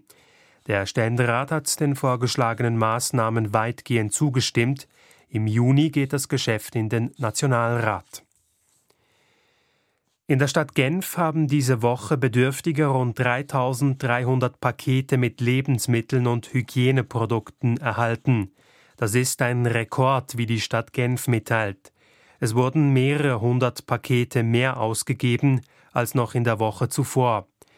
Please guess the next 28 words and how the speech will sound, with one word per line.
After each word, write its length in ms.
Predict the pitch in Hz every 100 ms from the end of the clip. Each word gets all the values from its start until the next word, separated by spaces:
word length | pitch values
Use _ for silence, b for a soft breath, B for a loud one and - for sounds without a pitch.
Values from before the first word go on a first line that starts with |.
| b b b 127
Die 80 |
Zahl 260 | - 117 135
der 140 | 131
Spenderinnen 720 | - - 127 143 147 135 123 117
und 120 | 110
Spender 540 | - 123 123 135 139
sei 240 | 113 113 110
stabil 560 | - 127 127 135 135
geblieben. 680 | 127 110 113 110 127 104 95 b b b b b b b b
Das 160 | - -
Genfer 320 | 127 139 170
Hilfswerk 720 | 131 143 147 - 151 143 -
Caravan 540 | - 139 143 139 143 156
de 100 | 127
la 80 | 117
Solidarité 800 | - 135 135 120 120 101 123 135
begann 460 | 135 127 123 131
vor 160 | - 123
sechs 400 | 110 127 - 131
Wochen 540 | 123 123 - 135 113
wegen 260 | 113 107 113
der 140 | 110
Corona-Krise 1000 | - 120 120 135 117 - - 135 120 131
mit 320 | 120 110 -
der 100 | 127
Verteilung 720 | 120 120 - 123 135 131 117
der 100 | 107
Pakete. 680 | 101 110 - 120 113 120 104